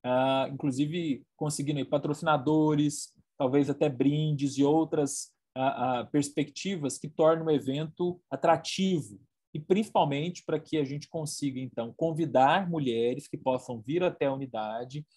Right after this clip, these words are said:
e tá nesse dia sendo contempladas ali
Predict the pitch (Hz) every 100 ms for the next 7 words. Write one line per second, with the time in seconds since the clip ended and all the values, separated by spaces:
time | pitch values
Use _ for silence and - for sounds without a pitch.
0 | _ _ - 147 147 175 - 139 131 143
1 | 208 - 185 117 127 151 151 147 135 -
2 | 175 185 185 156 127 123 131 139 127 123
3 | 110 113 120 151